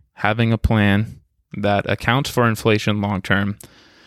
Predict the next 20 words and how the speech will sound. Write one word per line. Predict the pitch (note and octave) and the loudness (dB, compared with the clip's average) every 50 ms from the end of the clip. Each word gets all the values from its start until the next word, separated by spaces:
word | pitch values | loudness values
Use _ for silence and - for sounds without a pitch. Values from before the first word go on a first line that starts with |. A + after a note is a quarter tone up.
| _ _ _ _ | _ _ _ _
and | - G#2 G#2+ | -2 0 2
having | G#2+ A2 A#2 A#2+ A#2+ A#2 | 2 2 2 2 0 0
a | A2+ | 0
plan | - - - A2 G#2+ G#2+ G#2+ G#2+ - | 0 0 0 2 2 2 2 0 0
inside | - G#2+ G2+ - - G2+ G2 G2+ G2+ | -2 -4 -2 0 0 0 0 0 0
your | G2 G2+ | -2 -2
investment | G2 G#2+ A2+ A2+ - - - A2 G2+ F#2+ - - - | 0 0 0 0 0 0 0 0 0 -2 -4 -4 -4
allocations | G#2 G#2 G#2 G2+ - - G2+ G2+ G2 - G2 G2+ G2+ G2+ - | -2 0 0 0 0 0 -2 -2 -2 -2 -6 -6 -6 -6 -4
that | - G#2 G2+ G2 - | -2 -2 -2 0 -2
you | G#2+ G#2 G#2 | -2 0 0
are | G2+ G2+ | 0 2
ready | G2 A2 A2 A2 A2 G2+ | 2 2 2 2 2 0
for | G2+ - - - G#2 G2 | -2 -2 -2 0 0 0
something | F#2+ - G2+ G2+ G2 - G#2 G2+ G2+ | 0 0 -2 -2 0 0 0 0 0
like | G2+ G2+ G2+ - | 0 -2 -2 -2
market | G2+ G2+ G#2 - - G#2 A2+ | -2 -2 0 0 0 0 2
volatility | G#2+ G2+ G#2 G2+ - - G#2 G#2 G#2 G2+ | 2 2 2 0 0 0 0 2 2 2
that | F#2+ G2+ G2+ | 2 2 2
we | G#2+ A2 G#2+ | 2 0 0
see, | - - A2+ | -2 -4 -6